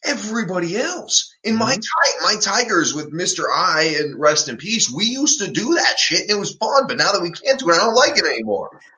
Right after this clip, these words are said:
Speaker 2: I mean, you're still paying, like, thirty-five million to the corpse of Miguel Cabrera, but he's still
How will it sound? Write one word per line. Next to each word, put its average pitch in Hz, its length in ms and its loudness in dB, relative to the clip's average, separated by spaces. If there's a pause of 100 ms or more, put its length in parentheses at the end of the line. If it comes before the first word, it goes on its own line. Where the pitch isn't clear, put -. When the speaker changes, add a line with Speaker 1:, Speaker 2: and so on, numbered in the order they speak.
Speaker 2:
I 117 40 -12
mean, 156 100 -4
you're 180 80 -2
still 180 240 2
paying, 185 400 0 (180)
like, 143 300 -4
thirty-five 156 520 0
million 131 500 -2 (440)
to 147 120 -4
the 131 120 0
corpse 175 460 2
of 139 80 -6
Miguel 135 340 0
Cabrera, 139 580 2
but 113 260 2 (920)
he's 143 220 -8
still 151 680 0